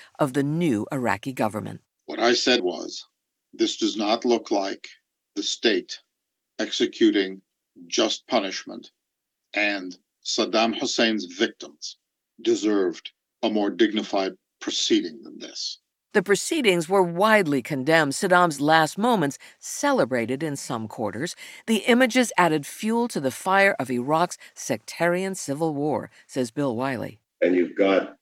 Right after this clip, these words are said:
Speaker 3: guys chanting and having a party there, and with the body, it was seen as a utter debacle.
Speaker 2: So it looks like a Shia government taking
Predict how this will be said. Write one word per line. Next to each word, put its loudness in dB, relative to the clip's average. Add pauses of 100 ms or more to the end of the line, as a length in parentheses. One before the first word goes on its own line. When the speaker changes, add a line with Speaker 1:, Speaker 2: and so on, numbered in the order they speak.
(140)
Speaker 3:
guys 4
chanting 2
and 0
having 2
a -2
party 4
there, 2
and -4 (140)
with -4
the -6
body, 2
it 2
was 0 (140)
seen 4
as 4
a 2 (100)
utter 0
debacle. 0 (260)
Speaker 2:
So 2
it 2
looks 0
like 0
a 2
Shia 0
government 0
taking -2